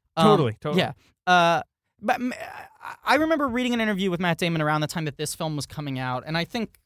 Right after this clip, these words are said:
Speaker 1: um, you know, this wilderness period we're talking about for Damon where his,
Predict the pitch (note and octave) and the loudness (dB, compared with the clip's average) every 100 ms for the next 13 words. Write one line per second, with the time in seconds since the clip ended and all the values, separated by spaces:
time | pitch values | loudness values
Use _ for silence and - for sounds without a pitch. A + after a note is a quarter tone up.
0 | - F3+ D#3+ D3 C#3 - G3 F#3+ D3 G3 | -6 -2 -2 -2 -8 -6 0 0 2 -2
1 | E3+ G3 A3 G3 D#3 - D#3+ C#3 B2 C#3+ | 2 2 2 -2 -4 -4 -2 -2 -4 -8
2 | - E3 D3+ - C#3+ C3+ D#3+ C#3 B2 C3+ | -2 -2 -2 -6 -6 -2 0 0 0 -2
3 | B2 | -6